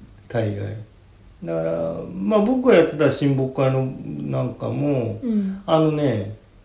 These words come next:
Speaker 1: 最初その、外注さん関係だけでやってたのが、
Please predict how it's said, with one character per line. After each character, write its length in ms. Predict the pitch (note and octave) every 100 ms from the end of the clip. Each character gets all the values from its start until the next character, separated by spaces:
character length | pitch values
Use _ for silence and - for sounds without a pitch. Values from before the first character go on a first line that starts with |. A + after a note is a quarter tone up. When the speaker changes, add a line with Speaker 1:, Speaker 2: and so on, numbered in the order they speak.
| - -
Speaker 1:
最 280 | - C4 C4+
初 300 | - C#4 B3
そ 120 | C4+
の、 560 | C4 B3 A#3+ A3 - - G#3 - - - - - - - -
外 220 | - A3
注 120 | G#3+ A#3+
さ 140 | A#3
ん 80 | A#3
関 200 | B3 A#3
係 140 | C3+
だ 140 | A#2 A#2+
け 120 | C#3+
で 100 | A#2
や 80 | A2+
っ 40 |
て 120 | -
た 140 | A2+ A#2
の 240 | G#2+ A#2
が、 260 | - A#2+